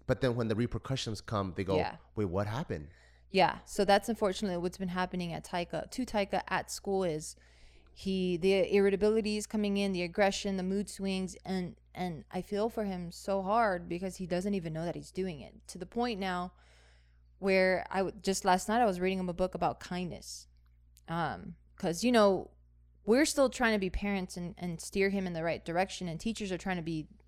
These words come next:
Speaker 2: teachers and teach and steer and coach. So everyone is kinda coming down, not hard, but everyone is just coming down on Taika a lot about the same thing. Like,
Speaker 1: Mm-hmm.
Speaker 2: "Hey, don't push people. Why are you crying all of a sudden?" Like, "Hey, don't have a tantrum." Like,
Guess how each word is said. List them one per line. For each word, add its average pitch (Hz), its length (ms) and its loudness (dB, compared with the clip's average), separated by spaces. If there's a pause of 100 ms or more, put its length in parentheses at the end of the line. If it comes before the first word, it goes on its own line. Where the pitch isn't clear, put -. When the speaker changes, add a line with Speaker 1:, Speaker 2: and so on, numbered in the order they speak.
(200)
Speaker 2:
teachers 190 460 2
and 185 240 -4
teach 226 320 -4
and 185 220 -2
steer 202 400 0
and 180 280 -4
coach. 208 440 0 (500)
So - 280 2
everyone 262 460 4
is 190 220 -2 (140)
kinda 214 240 0
coming 214 320 -2
down, 196 420 0 (480)
not 262 280 2
hard, 226 380 4
but 190 160 2
everyone 233 400 2
is 190 200 -4
just 196 280 -2 (180)
coming 220 280 0
down 190 220 2
on 160 140 -6
Taika 175 460 -2
a 160 120 -8
lot 160 340 -2
about 156 240 -4
the - 60 -10
same 151 380 -8
thing. - 340 -12
Like, 87 220 -8
Speaker 1:
Mm-hmm. 65 80 -10 (100)
Speaker 2:
"Hey, 220 200 6
don't 202 320 -2
push 277 240 -2
people. 156 440 -8 (340)
Why 180 160 2
are 208 80 6
you 233 180 -2
crying 247 420 0
all 175 180 -2
of 170 80 -2
a 165 80 -2
sudden?" 143 420 -4
Like, 127 200 -10
"Hey, 240 180 2
don't 180 200 -2
have 190 180 0
a 226 40 2
tantrum." 226 680 -4
Like, 165 200 -6